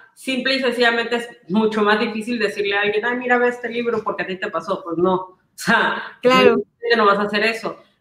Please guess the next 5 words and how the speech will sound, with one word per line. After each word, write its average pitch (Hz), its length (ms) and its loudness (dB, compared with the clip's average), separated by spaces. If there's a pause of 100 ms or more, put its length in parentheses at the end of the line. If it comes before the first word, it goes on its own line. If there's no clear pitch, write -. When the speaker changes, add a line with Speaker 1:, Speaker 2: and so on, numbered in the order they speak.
(120)
Speaker 1:
Pero, 233 560 6
este, 196 720 -2
sí 240 500 -4 (100)
a, 180 800 6
a 175 40 4